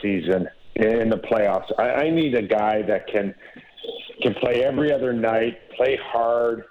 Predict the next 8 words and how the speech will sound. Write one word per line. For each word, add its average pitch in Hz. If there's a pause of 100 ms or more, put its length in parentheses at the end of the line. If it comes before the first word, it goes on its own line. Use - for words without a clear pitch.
can 117
play 120
anywhere 123
between 113
twelve 120
and 104
seventeen 107
minutes. 107